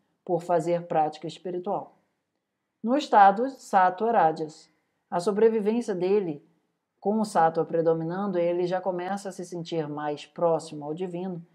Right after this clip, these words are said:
e ele entende que esse, um, esse corpo um dia vai morrer. Mas enquanto ele não morre, é importante seguir algumas regulações, seguir algumas rotinas, seguir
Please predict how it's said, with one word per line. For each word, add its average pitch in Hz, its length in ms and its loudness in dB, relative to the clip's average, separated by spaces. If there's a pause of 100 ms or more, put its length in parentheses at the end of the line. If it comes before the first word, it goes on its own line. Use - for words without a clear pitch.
(260)
e 185 80 -2
ele 190 140 0
entende 208 360 0
que 214 100 -2
esse, 202 180 -2
um, 180 260 -4
esse 175 200 -4
corpo 196 340 -4
um 185 120 -4
dia 196 220 0
vai 180 120 0
morrer. 170 400 -4 (540)
Mas 202 180 2
enquanto 247 340 6
ele 220 120 4
não 202 160 0
morre, 170 460 2
é 170 120 2 (120)
importante 196 840 -6 (380)
seguir 202 440 4
algumas 165 520 4
regulações, 165 760 -2
seguir 160 300 -2
algumas 160 400 0
rotinas, 170 520 -6
seguir 170 500 -6